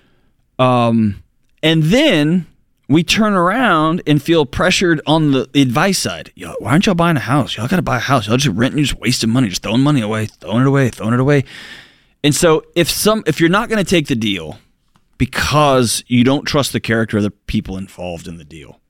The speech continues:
right? A gift won't be a gift. A gift is just another way to put hooks and string into you. Don't also fall prey to their advice and wisdom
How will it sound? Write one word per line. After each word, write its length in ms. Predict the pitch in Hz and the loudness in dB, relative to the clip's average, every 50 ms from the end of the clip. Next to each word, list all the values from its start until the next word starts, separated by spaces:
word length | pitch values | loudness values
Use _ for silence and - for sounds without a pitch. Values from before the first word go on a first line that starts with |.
| _ _ _ | _ _ _
right? 240 | 101 110 110 98 - - | -4 -2 -2 -2 -2 0
A 80 | 123 | 0
gift 320 | 107 113 156 151 135 - 131 | 2 2 2 2 0 0 0
won't 180 | 131 131 80 | 0 0 0
be 140 | - 113 110 | 0 -2 -2
a 80 | 98 95 | -2 -4
gift. 360 | 82 95 87 76 71 - - | -8 -10 -12 -12 -12 -10 -10
A 60 | 101 | -8
gift 320 | 92 87 110 113 110 - - | -4 -2 -2 -2 -2 -2 -6
is 140 | 107 101 | -6 -4
just 240 | - 107 104 - - | -4 -4 -4 -4 -4
another 320 | - 110 104 107 107 107 101 | -2 0 0 0 0 0 -2
way 100 | 104 98 | -2 -4
to 80 | 98 | -4
put 160 | - - - - | -4 -4 -4 -4
hooks 260 | - 110 104 - - | -6 -8 -6 -6 -8
and 100 | 101 92 | -10 -8
string 380 | - - - 110 92 92 87 80 | -8 -8 -8 -8 -8 -8 -10 -12
into 240 | 78 78 - - 65 | -14 -16 -18 -18 -18
you. 100 | 52 - - _ _ _ _ _ _ _ _ _ _ _ _ _ _ _ _ _ _ _ | -20 -20 -20 _ _ _ _ _ _ _ _ _ _ _ _ _ _ _ _ _ _ _
Don't 320 | - 104 131 165 - - _ - | 0 2 2 2 2 0 _ -2
also 400 | 117 139 165 160 - 156 131 120 | 0 0 0 0 2 2 2 2
fall 280 | - - 127 120 117 | 0 0 -2 -2 -2
prey 260 | - - - 117 127 123 | -2 -4 -2 0 0 0
to 80 | 117 | 0
their 280 | 98 95 98 107 98 87 95 - _ - | 0 -2 -4 -4 -6 -8 -12 -16 _ -4
advice 480 | 113 110 101 95 98 107 117 107 - - | -4 -2 -2 -2 -2 -2 -2 0 0 0
and 140 | 113 104 101 | 0 0 2
wisdom 520 | 104 120 120 104 92 87 80 85 90 | 2 2 2 0 -2 -4 -10 -12 -14